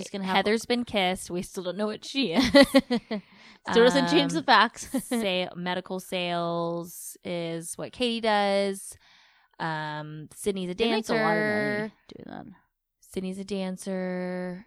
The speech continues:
Speaker 1: and then I'm missing Cassie is a audiologist. So yeah, I guess you've got a good mix of girls who have, like,
Speaker 2: Pathologist.
Speaker 1: pathologist.
Speaker 2: I don't even know what that is. Keep going.
Speaker 1: Okay. Yeah, speech pathologist. You're
Speaker 2: Yes.
Speaker 1: right.
Speaker 2: Okay.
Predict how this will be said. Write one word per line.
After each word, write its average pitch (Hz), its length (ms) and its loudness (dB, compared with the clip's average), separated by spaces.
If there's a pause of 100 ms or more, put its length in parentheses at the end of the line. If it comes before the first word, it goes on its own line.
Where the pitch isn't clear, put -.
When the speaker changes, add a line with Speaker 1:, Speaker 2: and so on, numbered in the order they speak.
(120)
Speaker 1:
and 180 220 -6
then 175 180 -8
I'm 175 320 -8
missing 175 640 -10
Cassie 170 680 -6
is 156 540 -6 (120)
a 156 340 -6
audiologist. - 760 -12
So 196 420 0
yeah, - 140 -10 (100)
I - 100 -12
guess 180 260 -6
you've 196 100 -8
got 170 120 2
a 160 60 -2
good 160 260 -6
mix 139 240 -14
of 147 140 -12
girls 127 260 -6
who 156 80 -8
have, 170 220 2
like, 147 240 -4
Speaker 2:
Pathologist. - 200 -18 (1600)
Speaker 1:
pathologist. - 760 -18
Speaker 2:
I 190 60 2
don't 165 120 2
even 151 120 2
know 143 120 -4
what 143 80 -10
that 156 120 -14
is. - 300 -12 (160)
Keep 185 140 -14
going. 180 240 -14 (420)
Speaker 1:
Okay. - 300 -8 (260)
Yeah, 240 240 6
speech - 340 -4
pathologist. - 520 -6
You're 285 180 4
Speaker 2:
Yes. - 60 -2
Speaker 1:
right. - 100 -4
Speaker 2:
Okay. 233 260 -4